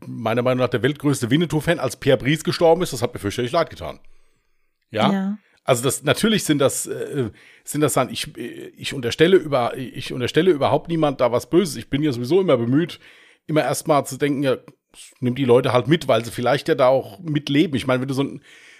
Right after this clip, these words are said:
Speaker 1: so Influencer, die nehmen die Leute ja auch mit so ins tägliche Leben.
Speaker 2: Mhm.
Speaker 1: Ja, und,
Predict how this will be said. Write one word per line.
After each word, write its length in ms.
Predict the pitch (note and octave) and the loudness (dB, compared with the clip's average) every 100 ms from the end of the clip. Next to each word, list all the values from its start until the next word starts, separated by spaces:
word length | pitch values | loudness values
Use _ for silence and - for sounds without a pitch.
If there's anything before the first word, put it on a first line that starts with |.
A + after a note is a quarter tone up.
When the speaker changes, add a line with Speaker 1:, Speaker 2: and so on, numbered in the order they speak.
| - | -14
Speaker 1:
so 140 | C#3+ | -8
Influencer, 580 | F3 D#3 D#3 D#3+ D#3 E3 | -6 -4 0 2 2 -2
die 140 | D3 | 0
nehmen 260 | B2 F3 G3 | 4 4 4
die 100 | D#3 | 0
Leute 280 | B2+ C3+ C3 | 2 2 2
ja 120 | C3+ | 0
auch 160 | - G#2 | 0 0
mit 220 | C#3 - | 0 0
so 180 | C#3+ - | -2 -2
ins 280 | B2 - | -4 -4
tägliche 500 | - C3+ C3 C3 B2 | 0 0 0 -2 0
Leben. 540 | A#2+ B2 B2+ - F#2 D#2+ _ _ _ _ - | 2 4 2 0 -6 -8 _ _ _ _ -2
Speaker 2:
Mhm. 380 | G#3 G3 A3+ - _ - | 2 4 2 -4 _ -6
Speaker 1:
Ja, 300 | A#2+ B2+ E3 | 0 2 2
und, 640 | - D#3 D3 C#3 - - | 2 0 0 -6 -18 -20